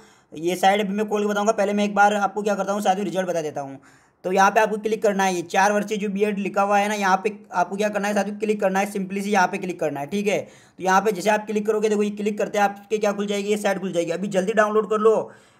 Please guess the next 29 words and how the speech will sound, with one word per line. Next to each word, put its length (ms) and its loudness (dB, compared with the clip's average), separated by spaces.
मैं, 140 -2
मैंने 300 -2
आपको 180 -2
बताया 220 2
था 80 0
ना 100 -2
कि 100 -12
स-, 120 -12
सबसे 420 0
पहले 180 2
मैं 120 -2
रिजल्ट 380 2
और 280 4
नोटिफिकेशन 420 -4
आपको 260 -2
डाल 200 2
देता 140 -6
हूँ। 80 -2
आप 100 -2
चैनल 160 -6
को 100 -6
सब्सक्राइब 360 -4
करके 160 -4
बेल 160 0
आइकन 180 -2
को 80 -4
प्रेस 200 -6
कर 100 -8
लेना। 300 -6